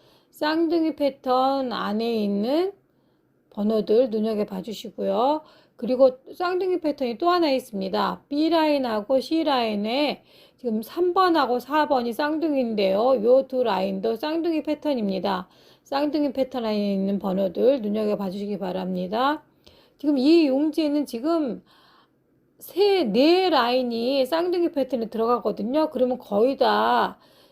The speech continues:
지금 "번호를 눈여겨봐 주세요"라고 말씀드렸기 때문에 너무 많잖아요.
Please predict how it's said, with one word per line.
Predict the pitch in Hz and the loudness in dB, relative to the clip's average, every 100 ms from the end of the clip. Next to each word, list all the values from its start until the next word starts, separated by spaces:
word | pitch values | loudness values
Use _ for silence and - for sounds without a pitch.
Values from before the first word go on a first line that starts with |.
| _ | _
지금 | 233 208 254 247 | -10 0 2 2
"번호를 | 185 196 233 262 247 | -2 -4 0 2 0
눈여겨봐 | 202 220 247 247 196 185 | 0 2 2 2 -2 -6
주세요"라고 | 240 - 233 233 247 254 208 | -4 -2 0 2 4 4 2
말씀드렸기 | 202 202 - 220 226 214 214 | 2 -2 -6 -6 -4 -4 -6
때문에 | 214 208 | -6 -2
너무 | 196 214 | -2 -2
많잖아요. | 226 190 202 247 220 196 202 262 320 | -2 -4 -4 -4 -2 -2 0 0 0